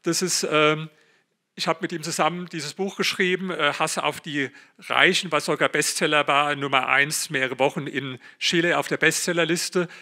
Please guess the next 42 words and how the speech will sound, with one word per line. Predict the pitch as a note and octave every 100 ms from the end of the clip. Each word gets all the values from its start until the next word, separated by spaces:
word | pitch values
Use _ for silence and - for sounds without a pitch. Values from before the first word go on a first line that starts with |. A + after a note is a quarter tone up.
| -
Hier | - D#3
sehen | D3+ C#3+
Sie | C#3+
so |
ein | C3+
paar | - D3
Libertäre | C#3+ C#3 - C#3+ D3+ E3 E3 - -
aus | C3+ C3+
Chile. | F3+ E3+ E3
Da | C3+
s-, | C#3 - - - _ -
stehe | - - E3+
ich | F3+
vor | - F3
dem | E3
Denkmal | D3+ F#3 - F3
von | E3 D#3+
Allende, | D#3 C#3+ C3+ C#3+ E3+ G3+ G3+ F#3+ - -
was | - D#3 -
der | E3 C#3 C#3 B2 - -
sozialistische | - C#3+ C#3+ F3 - E3
Regierungschef | C#3+ D#3+ E3+ - D#3+ D#3 -
Boric | D3 D#3 F3 -
übrigens | D#3+ - D#3 -
geküsst | C#3 F#3 F#3+ -
hat, | F3+ F#3 -
direkt | D3+ D#3 -
nach | D#3 D#3
der | D3+ C#3
Amtsübernahme, | E3 - D#3+ D3 C#3+ C#3+
um | C#3+
zu | -
zeigen, | - D3+ B2+ C3+ D3+ - - -
also | C3 C3 B2+
wer | C#3+ D3
sein | D3 C3
Vorbild | - D#3+ E3 E3
ist. | D3+
Dabei | D3+ C#3
muss | C3+ D#3
man | D3
wissen, | C3 D3+ E3